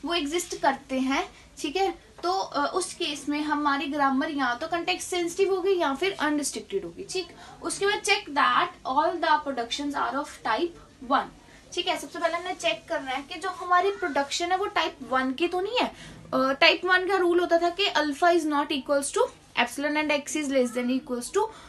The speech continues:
अ, y, ठीक है, या a is less than equal to alpha, ठीक। उसके बाद if yes, then grammar is context sensitive, otherwise grammar is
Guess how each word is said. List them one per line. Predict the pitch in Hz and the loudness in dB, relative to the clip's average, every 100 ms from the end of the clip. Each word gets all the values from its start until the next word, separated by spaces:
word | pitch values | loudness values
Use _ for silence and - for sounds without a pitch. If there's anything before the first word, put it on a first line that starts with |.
| - - | -12 0
अ, | 240 | 2
y, | 240 269 196 170 - | 4 4 4 -2 -10
ठीक | 294 359 | -4 2
है, | 330 247 | 2 0
या | 262 - | -4 -2
a | 277 285 - | 0 0 0
is | 277 | -2
less | 269 254 233 | -2 -4 0
than | 269 262 | 0 0
equal | - 254 240 247 | -2 -6 -6 0
to | 381 440 - - - - - 262 | 0 0 -6 -20 -20 -20 0 2
alpha, | 247 - - - - - - - | 2 -2 -12 -14 -20 -20 -16 -2
ठीक। | 392 - | -2 0
उसके | 359 349 381 | -2 -2 -2
बाद | 370 403 | -2 -2
if | 370 403 359 | -2 -2 0
yes, | 302 330 339 | 0 0 0
then | 349 311 | -2 2
grammar | 302 285 339 | 4 4 4
is | 392 392 330 | 2 2 -2
context | 311 285 277 - | -4 -4 -6 -2
sensitive, | 233 214 - 392 392 | -2 -4 -2 0 2
otherwise | 277 269 294 311 254 | 2 0 0 0 0
grammar | 226 220 226 | 0 0 -2
is | 392 | -2